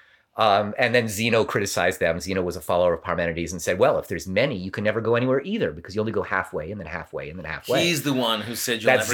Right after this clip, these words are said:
Speaker 1: Zeno's
Speaker 2: get
Speaker 1: paradox.
Speaker 2: there."
Speaker 1: You'll
Speaker 2: Yes,
Speaker 1: never get
Speaker 2: yes,
Speaker 1: there. You'll
Speaker 2: yes.
Speaker 1: never, ever get there. So as soon as you start dealing with these kinds of things, you, it, it, it, things break down.
Speaker 2: Very quickly.
Speaker 1: Very quickly.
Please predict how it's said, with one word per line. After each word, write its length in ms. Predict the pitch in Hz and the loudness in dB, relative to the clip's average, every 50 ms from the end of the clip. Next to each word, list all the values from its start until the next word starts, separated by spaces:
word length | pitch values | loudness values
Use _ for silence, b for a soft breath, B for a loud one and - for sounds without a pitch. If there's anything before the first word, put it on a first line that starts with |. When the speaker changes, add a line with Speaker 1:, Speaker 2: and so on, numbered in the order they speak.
| 131 | 6
Speaker 1:
Zeno's 140 | 123 127 120 | 6 6 6
Speaker 2:
get 80 | 127 - | 6 6
Speaker 1:
paradox. 400 | - 143 139 127 104 - 95 101 | 6 8 8 8 6 4 4 4
Speaker 2:
there." 80 | 135 | 4
Speaker 1:
You'll 80 | 120 117 | 6 8
Speaker 2:
Yes, 80 | 131 131 | 8 8
Speaker 1:
never 120 | 131 131 135 | 8 6 8
get 240 | 127 135 127 - - | 8 6 6 6 6
Speaker 2:
yes, 160 | 101 78 71 | 4 4 4
Speaker 1:
there. 100 | 87 95 | 2 2
You'll 100 | 104 107 | 2 4
Speaker 2:
yes. 60 | 110 | 4
Speaker 1:
never, 280 | 117 120 123 113 127 120 | 6 4 6 6 6 6
ever 220 | 110 113 104 113 104 | 6 4 4 4 4
get 200 | 107 113 107 - | 4 4 4 4
there. 140 | 95 78 B B B B - | 0 -2 B B B B 0
So 120 | - 170 | 2 4
as 100 | 165 - | 4 4
soon 160 | - 233 240 254 | 4 4 4 4
as 100 | 226 202 | 4 2
you 80 | 185 | 0
start 320 | 156 - - 156 147 123 95 | 2 4 6 6 6 4 4
dealing 320 | 117 131 143 147 143 131 | 4 6 6 8 6 6
with 120 | 127 120 | 4 2
these 200 | - 113 110 - | 0 0 -2 -2
kinds 260 | - - 110 110 98 104 | 0 0 0 0 0 -2
of 80 | 95 | -2
things, 260 | - 110 95 98 87 | 0 0 0 0 -2
you, 100 | 104 107 - - | -4 -6 -6 -4
it, 160 | - 147 120 - | -4 -4 -2 -2
it, 200 | - 139 135 - | -4 -4 -4 -6
it, 80 | 139 - _ _ - | -8 -10 _ _ -6
things 260 | - - 165 156 113 | -2 0 2 2 0
break 380 | 104 95 104 131 123 117 - - | -2 2 4 4 4 4 4 4
down. 340 | - 131 135 127 92 85 80 | 4 6 6 6 4 4 4
Speaker 2:
Very 320 | 143 165 196 214 220 226 | 6 6 6 6 2 0
quickly. 580 | - - - 240 285 277 - 208 170 110 87 - 127 | -2 -2 0 0 0 0 0 -2 -2 -2 -4 2 6
Speaker 1:
Very 240 | 139 160 165 160 | 8 8 8 8
quickly. 480 | - - 240 233 233 143 113 87 - B | 8 8 6 6 6 2 -2 -2 -4 B